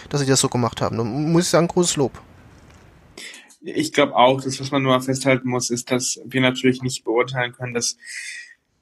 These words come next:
Speaker 2: ähm, die Kritiker, die bei den ersten Staffeln gesagt haben, es passiert zu viel, jetzt dann sagen,
Speaker 1: Mhm.
Speaker 2: es passiert zu wenig.
Speaker 1: Ja,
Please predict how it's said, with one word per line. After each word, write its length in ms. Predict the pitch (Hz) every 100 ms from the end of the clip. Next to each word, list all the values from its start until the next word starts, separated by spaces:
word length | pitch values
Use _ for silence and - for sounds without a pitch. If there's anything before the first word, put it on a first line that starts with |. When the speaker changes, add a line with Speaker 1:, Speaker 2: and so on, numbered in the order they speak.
| _
Speaker 2:
ähm, 280 | 135 123 120 - -
die 120 | 143
Kritiker, 600 | - 143 139 131 127 120 - - - -
die 180 | - - - - - - -
bei 160 | 131
den 120 | 127
ersten 300 | 120 127 131
Staffeln 760 | 131 131 131 131 123 123 120 117
gesagt 380 | 123 123 120 120
haben, 200 | 123 117
es 120 | 120
passiert 300 | 127 120 127
zu 120 | 131
viel, 360 | 117 - 131 123
jetzt 260 | 139 139 123
dann 140 | 120
sagen, 260 | 120 117 160
Speaker 1:
Mhm. 60 | -
Speaker 2:
es 80 |
passiert 280 | - - 123
zu 120 | 120
wenig. 360 | 120 123 110 107
Speaker 1:
Ja, 160 | 98 104